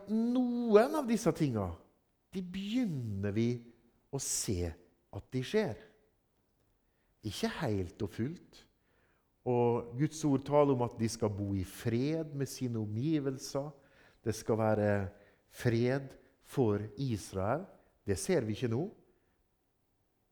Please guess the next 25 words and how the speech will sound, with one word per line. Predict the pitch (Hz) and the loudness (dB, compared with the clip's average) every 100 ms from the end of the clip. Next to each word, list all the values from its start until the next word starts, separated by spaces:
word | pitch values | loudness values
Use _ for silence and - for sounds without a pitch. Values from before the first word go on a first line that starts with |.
| 101 | -10
Men | 107 | -6
vi | 117 | -6
ser | - 147 110 | -4 -2 -2
at | 107 - | -4 -8
tingene | 156 117 95 110 | -6 -4 -4 -4
begynner | 127 101 | -4 -6
å | 95 | -6
skje. | 104 98 | -6 -6
De | 110 | -6
begynner | 135 165 113 | -6 -4 -4
å | - | -6
flytte | 135 - 139 | -10 -4 -4
hjem | 131 104 | -4 -4
til | 110 147 | -6 -6
landet | 226 113 | -6 -10
sitt, | - 87 - | -10 -14 -16
ikke | 101 107 | -14 -12
sant? | 135 - _ _ _ _ _ _ _ _ _ _ - - - - - - - | -12 -14 _ _ _ _ _ _ _ _ _ _ -20 -20 -20 -20 -20 -20 2
Så | 208 | 4
hvis | 220 220 | 4 4
du | |
tar | - 220 220 | 10 10 10
med | 226 185 | 8 8
deg | 180 | 6
disse | 190 185 | 6 10